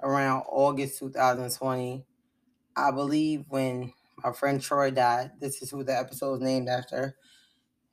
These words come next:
he was the eighth person I lost that year. From, like,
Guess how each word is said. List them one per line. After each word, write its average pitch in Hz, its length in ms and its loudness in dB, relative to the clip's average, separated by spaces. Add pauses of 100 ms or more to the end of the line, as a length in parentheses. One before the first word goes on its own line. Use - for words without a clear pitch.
he 202 220 -2
was 208 260 4
the - 160 -2 (140)
eighth 175 420 0
person 156 460 0
I 175 100 0
lost 175 380 -2
that 180 180 0
year. 202 380 -4
From, 147 260 -6
like, 131 280 0